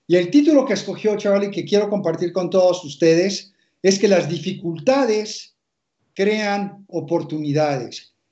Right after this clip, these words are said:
y así fue como lo pidió Charlie. Entonces, para la facilidad de Charlie también, yo voy a traducir lo que Charlie nos diga. I will translate, Charlie, every time you respond. Aunque yo sé que Charlie habla muy buen español, me consta, lo he visto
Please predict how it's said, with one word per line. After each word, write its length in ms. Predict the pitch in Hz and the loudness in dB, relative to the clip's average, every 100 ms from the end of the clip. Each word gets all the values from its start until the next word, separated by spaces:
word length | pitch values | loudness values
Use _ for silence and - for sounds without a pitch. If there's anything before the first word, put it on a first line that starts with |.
| _ | _
y 140 | 143 175 | -2 0
así 220 | 165 208 | 0 -2
fue 160 | 202 214 | -2 -2
como 240 | 208 185 | 0 0
lo 160 | 170 127 | 0 0
pidió 280 | 156 160 | -2 -2
Charlie. 500 | 156 170 147 127 117 - _ _ - - | -2 -2 -2 -2 -6 -14 _ _ -20 -4
Entonces, 680 | 165 226 220 247 - - _ _ _ _ - | 2 4 4 0 -6 -12 _ _ _ _ 0
para 140 | 190 | 2
la 160 | 190 180 | 2 0
facilidad 480 | 190 196 185 233 | -4 -4 -2 0
de 100 | 262 | 0
Charlie 440 | - 233 214 220 220 | 0 0 0 -2 -4
también, 640 | 185 175 180 190 196 - _ | -4 0 2 0 -2 -8 _
yo 160 | 151 190 | -2 0
voy 180 | 214 | 2
a 100 | 208 | 0
traducir 600 | - 175 151 143 190 190 | 0 -2 -2 -4 -2 0
lo 120 | 190 156 | 2 -2
que 140 | 147 | -4
Charlie 300 | - 170 165 | -2 0 0
nos 180 | 170 156 | -2 0
diga. 260 | 214 175 139 | 2 2 2
I 100 | 160 | 2
will 140 | 185 | 2
translate, 460 | 185 190 196 196 151 | 0 0 0 0 -4
Charlie, 440 | - 147 143 147 143 _ _ _ | 0 0 2 0 -4 _ _ _
every 160 | 175 175 | 0 0
time 260 | 170 170 165 | 2 0 2
you 40 | |
respond. 440 | 143 143 170 165 156 | 0 2 0 0 0
Aunque 220 | 147 165 | 0 2
yo 100 | 202 | 2
sé 140 | 220 | 0
que 100 | 214 | -2
Charlie 500 | 196 202 202 202 196 _ _ 143 | 0 2 4 2 -4 _ _ -8
habla 240 | 156 165 | -4 -2
muy 140 | 185 | 0
buen 120 | 226 208 | 0 -2
español, 520 | 196 180 190 202 190 | -2 -2 0 0 -2
me 100 | 147 | -2
consta, 420 | 180 196 202 - | 0 0 -2 -4
lo 80 | 156 | 2
he 80 | 180 | 2
visto 640 | 196 196 - 208 220 - | 2 0 -2 -4 -4 -10